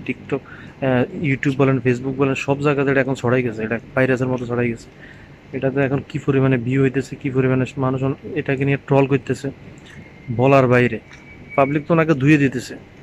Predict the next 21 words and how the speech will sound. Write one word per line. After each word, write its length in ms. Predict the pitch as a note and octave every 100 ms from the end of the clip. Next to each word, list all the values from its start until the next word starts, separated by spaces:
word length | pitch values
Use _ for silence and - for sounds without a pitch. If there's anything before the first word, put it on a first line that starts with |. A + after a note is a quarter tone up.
| - - -
উনি, 360 | C#3 D3+ E3 - - -
ওনার 240 | D3 D3+
ফলোয়ার 420 | D3 D#3 C#3+ C#3+ D3
আছে 240 | C3+ D3+
সাতাশ 400 | - C3+ D3 -
লাখ, 160 | C3+ -
সাতাশ 320 | C3+ C#3+ -
লাখ 80 | C#3 -
ফলোয়ারকে 360 | C#3 C3+ C3+
উনি 160 | C3+ C#3
ওনার 220 | C3+ C#3 - - -
খেলা 260 | - C#3+ D3+
দেখাই 240 | C#3+ C3
দিছে। 240 | A#2+ - - - - - -
কী 120 | C#3
খেলা 220 | C#3+ D#3
দেখাইছে 400 | D3 C#3 C#3+ D3+
পাবলিক 380 | C#3+ B2+ C3 A#2+
বুঝবো 300 | B2+ A#2 C3+
আর 80 | B2
কি, 160 | A#2+